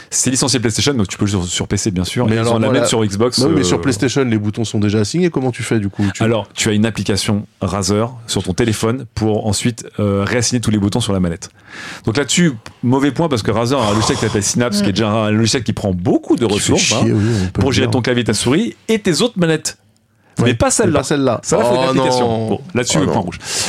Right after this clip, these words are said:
Speaker 1: Euh,
Speaker 2: Bah, il y a un autre point rouge.
Speaker 1: Alors.
Speaker 2: Il faut en parler.
Speaker 1: Attends, je parle du prix après.
Speaker 2: Ah, d'accord.
Speaker 1: Autre point aussi, c'est que, encore une fois, ce sont des manettes pour les pro gamers qui jouent à cod, à Call of.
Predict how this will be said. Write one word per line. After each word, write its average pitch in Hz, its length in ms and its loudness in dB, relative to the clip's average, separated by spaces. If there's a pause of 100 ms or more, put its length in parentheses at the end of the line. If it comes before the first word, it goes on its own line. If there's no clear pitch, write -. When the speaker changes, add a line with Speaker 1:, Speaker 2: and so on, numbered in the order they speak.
(200)
Speaker 1:
Euh, 120 420 0
Speaker 2:
Bah, 143 260 2
il 135 60 4
y 131 40 4
a 120 100 2
un 113 120 0
autre 131 140 0
point 123 140 0
rouge. 127 180 2 (280)
Speaker 1:
Alors. 104 240 -2
Speaker 2:
Il 113 80 0
faut 107 120 0
en 101 40 0
parler. 110 300 0
Speaker 1:
Attends, 104 280 -2
je - 120 -4
parle 107 160 0
du 101 80 2
prix - 140 -4
après. - 200 -6 (200)
Speaker 2:
Ah, 92 200 -2
d'accord. 107 220 0 (760)
Speaker 1:
Autre 180 240 2
point 147 140 0
aussi, 165 220 0
c'est 147 100 0
que, 120 120 0
encore 120 240 0
une 110 60 0
fois, 170 80 2
ce - 120 -2
sont 202 100 0
des 202 100 2
manettes 120 160 0
pour 92 120 -2
les 87 40 0
pro - 280 -2
gamers 104 400 0
qui - 80 -6
jouent 92 160 2
à 90 60 -2
cod, 135 440 -2
à 107 120 -4
Call 127 160 0
of. 170 220 -2